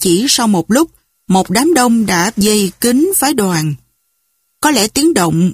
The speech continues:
ồn ào này tạo sự chú ý của vị Pháp sư, nên ông ra lệnh cho đệ tử mời tiến sĩ Kavir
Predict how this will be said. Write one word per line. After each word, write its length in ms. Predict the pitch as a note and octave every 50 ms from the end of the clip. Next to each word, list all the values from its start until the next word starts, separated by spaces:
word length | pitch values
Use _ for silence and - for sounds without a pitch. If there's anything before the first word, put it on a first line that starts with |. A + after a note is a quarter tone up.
| - _
ồn 340 | - F#3+ G3 F#3+ F3+ D#3+ - -
ào 220 | - F3+ F#3+ F#3 F#3
này 320 | F3+ F3+ F3 E3+ E3 E3 - _ _ _ _ _
tạo 200 | - G3 F3+ C#4+
sự 180 | - - F3 F3 F3+
chú 220 | - A3 B3 C#4+ - -
ý 380 | - A3 A3+ A3+ A#3+ C4+ D#4+ F4+ E4
của 200 | - G3+ F#3 A#3 B3 -
vị 360 | F#3+ F3+ E3+ D#3 D#3 D#3+ E3 F3
Pháp 200 | - - C4+ D#4 -
sư, 320 | - - A#3 A3+ A3+ G#3+ G3 _ _ _ _ _ _
nên 260 | - G3 G#3 G#3 G3+ C#3+ -
ông 260 | - G3 G#3 G3 F#3+
ra 180 | F#3 G3+ G#3 G3
lệnh 360 | F#3+ F3 D#3 D3 D#3+ E3+ E3+ - _ _ _ _ _
cho 140 | - A3+ A3+
đệ 160 | F#3+ E3+ E3 -
tử 300 | - E3+ E3 D#3+ F#3 B3
mời 320 | D4 D4 G#3+ F#3+ F3 E3+ D#3+
tiến 220 | - - A#3 C#4+ D4+
sĩ 220 | - - E3 G3
Kavir 540 | - - - G#3+ G3+ F3+ F#3 F#3+ F#3 F3+